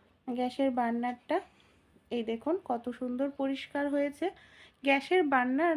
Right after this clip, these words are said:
যাতে জং না ধরে এর জন্য এই ছোট্ট কাজটি আপনারা করতে পারেন। কি করতে হবে, গ্যাসের বার্নারের চার সাইড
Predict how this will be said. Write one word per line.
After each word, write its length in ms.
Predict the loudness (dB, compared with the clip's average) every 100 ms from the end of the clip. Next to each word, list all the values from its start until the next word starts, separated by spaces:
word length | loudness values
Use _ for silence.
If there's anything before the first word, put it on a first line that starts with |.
| 0
যাতে 340 | -2 -2 -2 -4 -4 _ -12 -6 -2
জং 180 | 0 2
না 160 | 2 0 -2
ধরে 280 | -4 -4 -4 -6 -8
এর 180 | -8 -4
জন্য 300 | -4 -4 -4 -6 _ -10
এই 120 | -8 -8
ছোট্ট 280 | -10 -10 -10 -6
কাজটি 320 | -6 -6 -6 -6
আপনারা 400 | -4 -6 -2 -2 -6 -20 _ -4
করতে 300 | -2 -2 -4 -4
পারেন। 300 | -4 -8 -12 _ _ -6
কি 100 | -6 -2
করতে 300 | -4 -4 -4 -4
হবে, 340 | -2 -4 -2 -6 -10 _ -8
গ্যাসের 440 | -4 -4 -4 -4 -4 -2
বার্নারের 540 | -2 -2 -2 -2 -4 -6 _ _ _ -2
চার 260 | 0 0 -2
সাইড 340 | -4 0 0